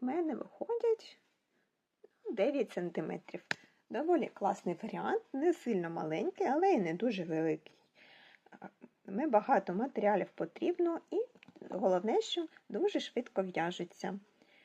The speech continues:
Дуже довго думала, куди б, е, застосувати червону пряжу. Побачила на Пінтересті картинку, десь тут її в куточку вам покажу, яка надихнула мене на створення ось таких брелочків.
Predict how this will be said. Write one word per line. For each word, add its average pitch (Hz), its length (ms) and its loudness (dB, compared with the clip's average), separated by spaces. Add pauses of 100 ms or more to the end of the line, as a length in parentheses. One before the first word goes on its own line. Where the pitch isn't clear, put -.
(160)
Дуже 220 240 -6
довго 185 300 2
думала, 185 360 4
куди 233 280 0
б, 196 140 -2 (100)
е, 180 420 4 (300)
застосувати 202 880 0
червону 208 600 0
пряжу. 233 600 -4 (360)
Побачила 240 500 0
на 208 160 2
Пінтересті 233 920 0 (680)
картинку, 220 800 0 (340)
десь 285 260 4
тут - 240 -6
її 202 240 0
в 254 80 -8
куточку 185 540 -2
вам 214 220 4
покажу, 226 720 -2 (280)
яка 302 180 -2
надихнула 262 500 4
мене 202 260 2
на 262 120 0
створення 233 520 0
ось 247 200 2
таких 262 400 -2
брелочків. - 720 2